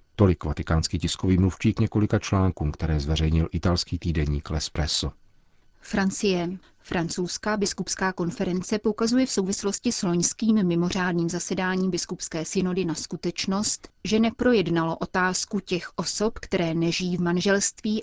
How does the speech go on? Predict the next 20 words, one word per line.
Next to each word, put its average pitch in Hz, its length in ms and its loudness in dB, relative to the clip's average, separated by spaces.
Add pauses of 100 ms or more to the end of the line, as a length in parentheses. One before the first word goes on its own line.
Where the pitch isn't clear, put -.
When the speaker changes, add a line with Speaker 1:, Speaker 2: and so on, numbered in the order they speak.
Speaker 2:
aniž 180 280 0
by 175 100 -4
si 240 160 -4
tento 226 300 -2
stav 214 280 -4
dobrovolně 170 640 0
zvolili. 170 560 0 (280)
Francouzští 185 540 -4
biskupové 226 540 2
chtějí, 190 480 -2
aby 196 240 0
se 185 180 -4
tato 180 260 -4
otázka 175 500 -2
dostala 180 420 -2
na 160 120 0
letošní 202 720 4
řádné 175 440 2
zasedání 165 640 -2
synody. 175 500 0